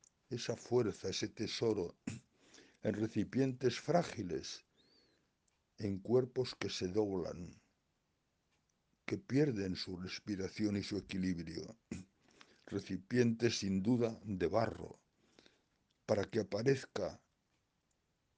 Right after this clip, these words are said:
que una fuerza tan extraordinaria es de Dios y no nuestra.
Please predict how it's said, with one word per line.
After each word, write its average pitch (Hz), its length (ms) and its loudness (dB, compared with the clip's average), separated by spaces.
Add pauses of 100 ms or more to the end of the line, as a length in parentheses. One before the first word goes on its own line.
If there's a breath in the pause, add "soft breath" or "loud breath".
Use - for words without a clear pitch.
(1200)
que 107 140 2
una 139 260 6
fuerza 104 680 -2
tan 98 220 -4
extraordinaria 95 1160 -2 (200)
es 107 280 2
de 90 140 -4
Dios 92 560 -4 (840 soft breath)
y 107 120 6
no 101 140 2
nuestra. - 720 -4